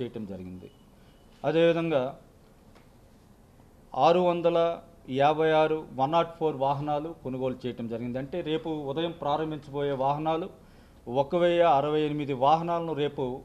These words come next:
గౌరవ ముఖ్యమంత్రి గారి అమృత హస్తాల మీదుగా రేపు ఆ కార్యక్రమాన్ని బెంజ్ సర్కిల్లో ఉదయం తొమ్మిది గంటలకు ఆ కార్యక్రమాన్ని ప్రారంభించబోతా ఉన్నాం. అదేవిధంగా దానికి సంబంధించి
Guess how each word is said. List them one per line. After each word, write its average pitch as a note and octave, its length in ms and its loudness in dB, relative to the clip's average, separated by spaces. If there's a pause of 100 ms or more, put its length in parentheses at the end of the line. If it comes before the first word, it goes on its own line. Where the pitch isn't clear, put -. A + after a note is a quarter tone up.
(180)
గౌరవ C3+ 180 2
ముఖ్యమంత్రి C#3+ 560 -8
గారి C#3 160 0
అమృత C3+ 380 -8
హస్తాల B2+ 420 -6
మీదుగా B2+ 320 -8 (360)
రేపు C#3 220 -4
ఆ B2+ 80 0 (140)
కార్యక్రమాన్ని D3 720 -4 (500)
బెంజ్ D3+ 280 -4
సర్కిల్లో D3+ 440 -4
ఉదయం C#3+ 300 -4 (120)
తొమ్మిది C3+ 240 -6
గంటలకు C#3+ 500 -6 (360)
ఆ B2+ 80 0
కార్యక్రమాన్ని C3+ 680 -2 (120)
ప్రారంభించబోతా G#2+ 800 -6
ఉన్నాం. F#2 280 -12 (400)
అదేవిధంగా F3+ 500 2 (140)
దానికి C#3+ 300 0
సంబంధించి E3 640 -6